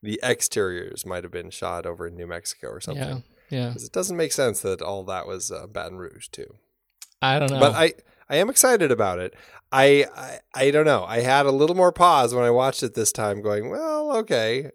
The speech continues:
Speaker 1: I, I, it definitely feels more Hollywood, like they're giving each man a real role this time. And, but, you know, it still
Speaker 2: What,
Speaker 1: looks fun.
Speaker 2: what is,
Speaker 1: And
Speaker 2: what
Speaker 1: I'm
Speaker 2: could you possibly have a problem with that?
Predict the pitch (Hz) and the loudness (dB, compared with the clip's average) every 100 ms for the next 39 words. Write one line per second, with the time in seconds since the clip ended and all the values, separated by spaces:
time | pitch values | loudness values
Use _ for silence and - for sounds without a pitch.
0 | - 123 - 135 135 - 135 160 165 170 | -8 -6 -4 -6 -8 -8 2 4 4 0
1 | 151 156 143 147 127 139 135 101 95 104 | 2 2 4 2 2 4 4 4 0 -6
2 | 101 110 107 131 117 117 117 120 113 98 | -4 -6 -2 -2 -2 -6 -6 -6 -6 -6
3 | 95 127 110 92 101 117 110 98 87 87 | -2 2 2 0 2 4 4 0 -4 -10
4 | - 87 78 80 80 - _ _ _ _ | -8 -8 -10 -16 -20 -20 _ _ _ _
5 | _ - 214 208 170 165 127 117 _ - | _ 4 4 4 -2 2 2 0 _ -2
6 | 156 - 359 - 165 - - 392 381 349 | 4 6 8 6 4 2 2 4 4 2
7 | 147 156 - 320 254 294 - 262 269 - | 4 4 4 0 0 -2 -2 0 0 0
8 | 214 220 170 185 165 - 143 123 127 123 | 0 0 0 -2 -4 -2 0 0 -2 -4
9 | 110 117 92 - | -2 -4 -4 -8